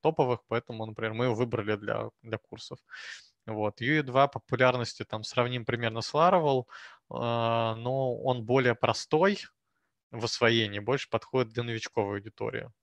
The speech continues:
Например, вот мы на Онтусе ориентированы больше на, там, п-, как уже профессиональную аудиторию, на действующих разработчиков, поэтому дали фреймворк с более богатыми возможностями, но чуть более сложный.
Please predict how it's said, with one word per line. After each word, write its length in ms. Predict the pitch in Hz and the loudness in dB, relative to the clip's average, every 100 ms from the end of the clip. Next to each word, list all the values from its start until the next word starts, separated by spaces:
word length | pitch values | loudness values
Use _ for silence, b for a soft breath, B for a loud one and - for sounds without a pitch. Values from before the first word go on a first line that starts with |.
| _ | _
Например, 320 | 120 117 110 | -12 -10 -8
вот 180 | 110 110 | -10 -12
мы 120 | 120 120 | -10 -4
на 140 | 120 | -2
Онтусе 440 | 123 - - - | -2 -4 -6 -2
ориентированы 500 | 117 117 - 117 117 110 | -2 -2 -2 -2 -2 0
больше 360 | 120 - - | 0 0 -6
на, 260 | 110 113 107 B B B | -2 -2 -4 B B B
там, 280 | 117 104 110 _ - | -6 -6 -12 _ -8
п-, 100 | 113 _ _ - - | -8 _ _ -20 -14
как 140 | - - _ | -10 -10 _
уже 220 | 123 113 110 | -8 -6 -4
профессиональную 680 | - - 127 127 120 110 110 | -4 0 4 4 4 2 -2
аудиторию, 420 | 110 - 117 110 | -4 0 0 0
на 100 | 107 | -2
действующих 460 | 120 110 120 - 123 | -4 -4 -6 -6 -4
разработчиков, 600 | 113 120 170 - - - | -2 0 0 0 -6 -2
поэтому 380 | 127 - 117 113 | -2 0 -4 0
дали 340 | 120 120 113 - B B B _ | 4 4 2 -4 B B B _
фреймворк 520 | - 117 110 120 110 | -2 0 2 0 0
с 40 | |
более 280 | 110 123 113 | 0 2 4
богатыми 420 | 107 110 117 120 | 2 4 2 0
возможностями, 640 | 113 117 139 185 185 - 110 | -2 0 0 0 -2 -6 -8
но 120 | 123 | -8
чуть 160 | - 117 | -8 -4
более 280 | 123 120 110 | 0 2 0
сложный. 540 | - 110 - - 123 | -4 -8 -8 -12 -16